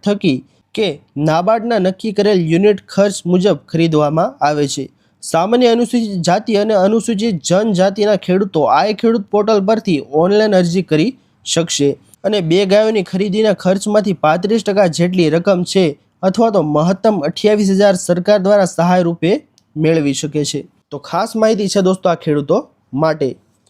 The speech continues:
દોસ્તો, આ હતી આજની સૌથી મોટી અને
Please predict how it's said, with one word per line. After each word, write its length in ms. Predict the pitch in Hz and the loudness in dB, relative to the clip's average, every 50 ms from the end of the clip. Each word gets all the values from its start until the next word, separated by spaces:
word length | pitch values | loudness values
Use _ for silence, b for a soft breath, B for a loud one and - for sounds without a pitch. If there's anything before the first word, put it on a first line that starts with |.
| _ _ _ - | _ _ _ -4
દોસ્તો, 360 | 147 165 175 175 - 220 165 - - _ _ _ - | -2 -2 -2 0 0 -2 -2 -4 -6 _ _ _ -2
આ 120 | - 170 202 233 | 0 0 0 0
હતી 260 | 254 247 254 247 240 | -2 -2 0 2 2
આજની 300 | 233 220 202 196 226 214 | 2 2 0 -4 -4 -4
સૌથી 400 | - - 202 208 214 - 208 190 | -2 -2 -2 -2 -2 -2 -2 0
મોટી 360 | 185 185 202 202 196 196 185 180 - _ - | 0 0 0 0 -2 -2 -4 -4 -6 _ -4
અને 180 | 185 202 202 | -2 0 2